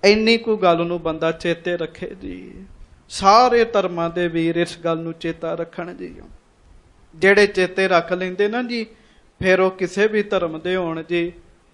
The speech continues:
ਫਿਰ ਉਹ ਦਸਵੇਂ ਪਾਤਸ਼ਾਹ ਦਾ ਜਸ ਗਾਉਂਦੇ ਜੀ। ਪਿੱਛੇ ਜੇ ਮੈਂ WhatsApp ਤੇ ਵੇਖ ਰਿਹਾ ਸਾਂ, ਹਿੰਦੂ ਵੀਰ ਸੀਗੇ ਜੀ, ਉਹ ਹਾਰਮੋਨੀਅਮ ਤੇ ਨਾ ਜੀ ਇਸ ਸਵਈਏ ਦਾ ਕੀਰਤਨ ਕਰ ਰਹੇ ਸੀਗੇ ਜੀ।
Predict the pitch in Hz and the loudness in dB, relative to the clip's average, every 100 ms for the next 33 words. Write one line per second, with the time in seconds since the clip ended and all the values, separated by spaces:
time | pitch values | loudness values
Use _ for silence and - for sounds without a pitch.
0 | - 190 185 190 185 180 170 180 180 180 | -4 0 4 4 2 -2 -2 -2 0 2
1 | 165 165 - 175 175 196 180 165 - 165 | 2 2 -2 -4 -2 0 4 2 2 0
2 | 156 156 165 - 196 - 185 196 _ _ | 0 -2 -4 -4 -6 -8 -12 -18 _ _
3 | _ _ _ _ 185 185 185 196 190 185 | _ _ _ _ -2 0 0 0 -2 -4
4 | 180 - 165 175 170 180 175 175 180 165 | -6 -4 2 2 2 -2 -2 -4 -6 -4
5 | 160 165 170 175 180 185 180 185 _ _ | -6 -6 -2 -2 -4 -12 -16 -18 _ _
6 | - _ _ 196 202 170 214 240 208 185 | -20 _ _ -4 -4 2 2 2 0 -2
7 | 170 - 165 165 160 160 - - _ _ | -2 -4 -4 -6 -6 -10 -12 -20 _ _
8 | _ _ _ _ - _ _ 208 190 190 | _ _ _ _ -20 _ _ 4 6 4
9 | 190 190 175 165 175 180 185 190 240 247 | 4 2 2 2 0 0 -2 0 -2 0
10 | 240 226 - - - - 190 196 190 185 | -2 -2 -10 -20 -20 -2 4 6 4 -4
11 | - 175 175 180 185 180 180 180 165 - | -2 0 2 2 2 2 0 -2 -2 -2
12 | 170 160 156 151 160 160 175 170 165 - | -4 -2 -4 -2 -4 -4 -8 -10 -12 -12
13 | - | -14